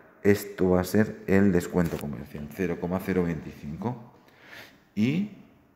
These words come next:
calculamos ahora el efectivo, con lo cual el efectivo será el nominal, que no lo sabemos, menos el descuento comercial, que lo hemos calculado aquí,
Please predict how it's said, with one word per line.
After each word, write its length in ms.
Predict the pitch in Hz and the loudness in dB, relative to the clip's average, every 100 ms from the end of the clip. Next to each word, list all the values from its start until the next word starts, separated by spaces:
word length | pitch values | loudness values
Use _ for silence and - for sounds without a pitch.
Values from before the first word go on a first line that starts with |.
| _ _ _ - | _ _ _ 0
calculamos 580 | 104 85 76 76 76 | 2 2 -2 -4 -2
ahora 180 | 90 98 | 2 4
el 80 | 110 | 4
efectivo, 540 | 131 139 - 165 101 92 - _ _ - - - - | 2 -2 -2 -2 -2 -6 -14 _ _ -20 -20 -20 -10
con 200 | 78 62 | -6 -6
lo 100 | 60 | -4
cual 380 | 78 87 87 - | 0 2 0 -2
el 140 | 82 | -6
efectivo 440 | 82 73 80 80 | -6 -8 -6 -6
será 360 | 78 82 78 73 - | -6 -8 -8 -10 -4
el 240 | 92 90 | 2 4
nominal, 500 | 87 85 87 107 160 | 4 2 4 4 4
que 80 | 170 | 2
no 120 | 120 | 2
lo 100 | 113 | 4
sabemos, 640 | 110 90 76 73 67 - - - - _ _ _ - | 2 0 -2 -4 -6 -8 -16 -20 -20 _ _ _ -6
menos 480 | 87 98 85 67 95 | 2 4 4 0 -2
el 100 | 78 | -2
descuento 460 | 82 - 104 127 | -2 0 2 2
comercial, 500 | 135 127 123 147 160 156 - - | 4 2 2 2 2 -2 -10 -2
que 100 | 95 | 0
lo 120 | 85 | 2
hemos 160 | 92 101 | 0 0
calculado 420 | 104 101 110 113 | 0 0 0 0
aquí, 260 | 110 92 | 0 -4